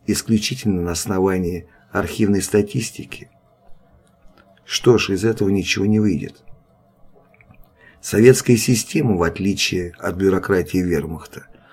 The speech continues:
просто не утруждала себя подобными личными подробностями жизни своих солдат. Такая информация фиксировалась только в том случае,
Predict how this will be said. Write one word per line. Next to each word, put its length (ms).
просто 400
не 80
утруждала 640
себя 260
подобными 640
личными 580
подробностями 1000
жизни 380
своих 400
солдат. 480
Такая 400
информация 800
фиксировалась 720
только 340
в 80
том 200
случае, 680